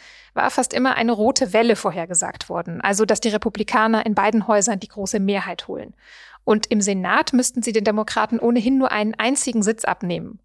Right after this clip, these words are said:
um ihn zu kontrollieren. Wie sieht es also jetzt aus, nachdem die Wahllokale geschlossen haben? Die Republikaner,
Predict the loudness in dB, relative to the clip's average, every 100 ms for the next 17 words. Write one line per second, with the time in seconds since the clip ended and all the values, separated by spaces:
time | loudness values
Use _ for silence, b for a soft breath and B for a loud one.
0 | -2 -2 0 -4 -4 -6 -4 -2 -2 -6
1 | -14 -18 _ _ _ _ _ _ _ _
2 | _ -4 0 2 0 2 2 2 0 0
3 | -2 -4 -2 0 0 0 0 0 0 0
4 | 2 2 4 6 6 4 0 -2 -2 -2
5 | -2 -2 -6 -8 -10 -12 -14 -20 _ _
6 | _ 0 2 2 0 -2 -2 0 0 -2